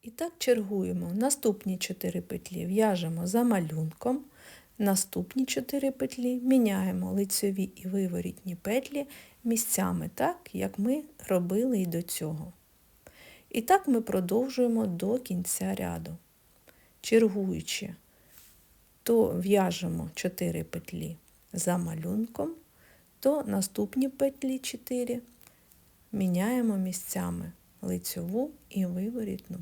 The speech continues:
петлі. І пров'язуючи їх лицьові лицьовою, а виворітні виворітними.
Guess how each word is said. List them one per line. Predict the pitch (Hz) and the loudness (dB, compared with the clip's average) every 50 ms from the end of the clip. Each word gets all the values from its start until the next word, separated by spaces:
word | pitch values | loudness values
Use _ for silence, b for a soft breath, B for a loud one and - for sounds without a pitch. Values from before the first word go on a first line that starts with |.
| - | -12
петлі. | - 180 175 - - - 196 185 175 - - - - - b b b b b b b b - | -12 -12 -12 -12 -12 -12 -12 -12 -14 -16 -18 -20 -20 -20 b b b b b b b b -8
І | - 262 254 | -4 -4 -4
пров'язуючи | 254 - 190 180 175 180 180 180 190 208 220 220 226 220 214 208 208 - - 208 | -2 -2 -4 -4 -2 -2 -2 -2 -2 -2 -2 -2 -2 -2 -2 -2 -4 -6 -6 -6
їх | 196 196 208 208 196 - - - - - - - - _ _ _ _ - | -6 -6 -6 -6 -8 -10 -16 -20 -20 -20 -20 -20 -20 _ _ _ _ -8
лицьові | - 196 202 202 190 - - 196 180 175 - - 165 | -2 0 0 0 0 -2 -2 -2 -2 -4 -4 -6 -6
лицьовою, | 165 170 175 180 - - - 247 247 262 294 294 311 294 277 269 269 269 - _ _ _ _ b b b b b b b b b b b b b _ | -4 -4 -4 -4 -4 -2 0 0 0 0 -2 -2 0 0 0 -2 -2 -4 -8 _ _ _ _ b b b b b b b b b b b b b _
а | - 185 175 180 | -6 -4 -2 -2
виворітні | 175 185 202 247 269 285 262 262 247 - - 214 202 185 | -2 -2 -2 -2 0 -2 -2 -4 -6 -6 -6 -4 -2 -2
виворітними. | 175 175 175 180 175 175 175 180 175 - - - 180 175 180 180 | -2 -4 -4 -6 -6 -8 -8 -10 -10 -12 -12 -12 -10 -10 -10 -12